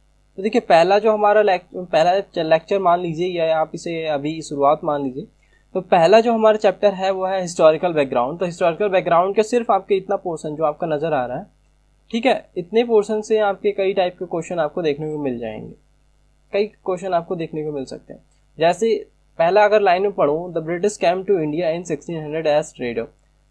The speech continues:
सिक्सटीन हंड्रेड में आए थे, ठीक है, बात है आपकी। कौन सा च-, अब देखिए जब ब्रिटिश, ब्रिटिशर यहाँ पे आए थे तो mainly बहुत सारे स्टूडेंट्स ये सोचेंगे वो ट्रेडर आए थे, यानी कि किसी ना किसी बैकग्राउंड से तो आए थे, लेकिन एक प्राइवेट एंटिटी यहाँ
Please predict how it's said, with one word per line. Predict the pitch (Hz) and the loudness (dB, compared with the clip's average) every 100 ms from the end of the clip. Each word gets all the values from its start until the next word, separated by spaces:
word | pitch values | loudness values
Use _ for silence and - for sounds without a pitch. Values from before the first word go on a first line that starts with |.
| - | -6
सिक्सटीन | 180 214 220 | -4 0 0
हंड्रेड | 202 208 | 0 -2
में | 214 208 | 0 2
आए | 151 156 | 2 2
थे, | 147 | -4
ठीक | 139 185 | -10 -2
है, | 214 | 0
बात | 139 135 143 165 | 2 2 2 0
है | |
आपकी। | 143 120 - 113 _ _ _ _ _ _ - | -4 -4 -8 -12 _ _ _ _ _ _ 2
कौन | 180 208 | 4 6
सा | 226 240 | 4 0
च-, | 233 - | 0 -6
अब | 170 | -6
देखिए | 156 190 233 208 - - _ _ - | -2 -2 -2 -6 -12 -20 _ _ -20
जब | 175 143 214 | -8 0 0
ब्रिटिश, | 175 185 233 - - 170 | 2 2 2 2 -10 -10
ब्रिटिशर | 151 170 185 220 | -8 -6 0 0
यहाँ | 208 190 214 | 2 0 2
पे | 226 | 2
आए | 208 185 | 2 0
थे | 151 151 | -2 -2
तो | 185 175 | 0 0
mainly | 143 180 175 131 147 - _ _ | 2 2 2 0 -2 -10 _ _
बहुत | 135 151 185 | 4 8 8
सारे | 226 208 | 8 6
स्टूडेंट्स | 208 196 196 - | 4 0 -4 -2
ये | 196 | -2
सोचेंगे | 170 - 147 160 208 | -2 -4 -2 4 4
वो | 190 220 | 6 6
ट्रेडर | 214 175 170 190 | 4 0 2 6
आए | 151 120 | 6 4
थे, | 123 | 2
यानी | 143 165 190 | 0 0 0
कि | 190 214 220 220 - - | -4 -2 -2 -4 -8 -6
किसी | 190 240 | -4 0
ना | 233 226 | 0 0
किसी | 233 226 226 | 0 -4 -2
बैकग्राउंड | 190 175 160 151 180 | 2 2 4 4 4
से | 196 | 2
तो | 208 202 | 2 4
आए | 170 | 4
थे, | 147 165 226 - _ - | 2 0 -4 -8 _ -4
लेकिन | 160 190 226 | 2 4 4
एक | 240 240 | 4 4
प्राइवेट | 208 185 214 247 | 6 8 6 4
एंटिटी | 214 190 196 | 4 2 0
यहाँ | 202 185 180 | 2 4 4